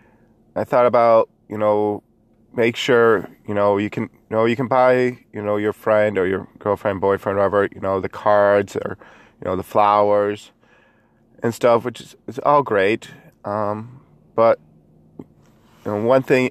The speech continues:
is that you should do is to sh-,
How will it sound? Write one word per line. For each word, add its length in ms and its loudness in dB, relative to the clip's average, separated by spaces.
is 640 2
that 440 2
you 100 -4
should 580 4
do 180 -2
is 160 -6
to 340 -6
sh-, 220 -14